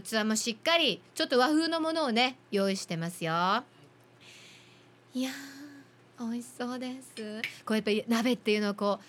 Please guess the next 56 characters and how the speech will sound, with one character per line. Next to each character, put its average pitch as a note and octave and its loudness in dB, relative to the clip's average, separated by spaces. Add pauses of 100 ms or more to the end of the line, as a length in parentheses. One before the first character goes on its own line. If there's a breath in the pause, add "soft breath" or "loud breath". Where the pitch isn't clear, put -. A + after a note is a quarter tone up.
(120 loud breath)
誰 A3 0
か G3+ -2
に G3 0
こ F#3 0 (400 loud breath)
う、 F3+ -2
よ C#3 -4
そ F#3+ 2
い G3+ 2
で G3+ 4
も G#3 4
ら C4+ 6
う D#4 -2
と G4 4
い E4+ 6
う E4+ 4
の E4 2
が D4+ 4
嬉 D4+ 2
し D#4+ 2
い D4 -2
と C#4+ 2
こ D4 4
ろ C#4+ 4
で C#4+ 4
す D4+ -6
よ D4 2
ね。 D4+ 0 (540 loud breath)
わ A#3+ 0 (320)
ー、 - 2
じ C#4 2
ゃ D#4 4
あ、 A3 0 (160)
私 F4+ 0
ち G4 2
ょ - -2
っ - -4
と D4+ 0
一 D4+ 0
足 D4+ 2
先 A3 0
に G3+ 2
い - -10
た A#3+ 2
だ A3 2
い A3 0
て G#3 -2
も F3 -2 (100)
い A#3+ 0
い - 2
で F#3 -2
す - -10
か？ G3+ -4 (760 loud breath)
な B3 -2
ん B3 -4
と - -2
も、 B3+ 0